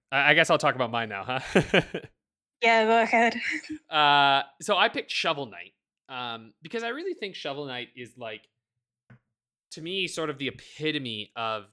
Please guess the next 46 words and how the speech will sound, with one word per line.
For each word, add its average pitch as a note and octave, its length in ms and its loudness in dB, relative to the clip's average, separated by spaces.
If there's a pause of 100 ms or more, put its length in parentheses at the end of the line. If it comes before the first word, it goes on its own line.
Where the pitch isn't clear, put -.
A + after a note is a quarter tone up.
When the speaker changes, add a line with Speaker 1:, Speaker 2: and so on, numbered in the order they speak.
Speaker 1:
two C3+ 200 -12
D A2+ 200 -10
platformers. C#3 760 -10 (100)
I, G#3+ 120 2
I, - 20 -2 (260)
you G3+ 120 -6
know, F#3+ 100 -4 (100)
I G3+ 80 2
could A3 140 -4
almost B3 380 -2
see F#3+ 120 -10
this D#3+ 180 -10
one C#3 220 -12
being, B2+ 280 -8
like, A#2 260 -12
the - 60 -16
current C3 280 -12
definitive, B2 600 -14 (100)
which B2+ 200 -10
I A#2 60 -8
think A2+ 220 -14 (160)
you G#2+ 140 -14
all, G#2 340 -10 (1040)
anyway, F#2+ 260 -12 (440)
we'll G3+ 120 -2
see G#3 160 -2
it G3 60 -2
come F#3+ 200 -4
up E3 180 2
in, C#3+ 100 0
in C#3 200 -2
another B2+ 300 -2
area A#2+ 380 -2
'cause A2+ 320 -12
Shovel B2+ 220 -4
Knight B2 120 -4
is A2+ 120 -12
one A#2 140 -20
that'll A2 180 -16
be A2 80 -20
talked A2 300 -12
about. G2 180 -14 (480)
Um, A2+ 500 -2 (560)
I D#3 120 -4
think G#3 180 -4
it's, F#3+ 120 -4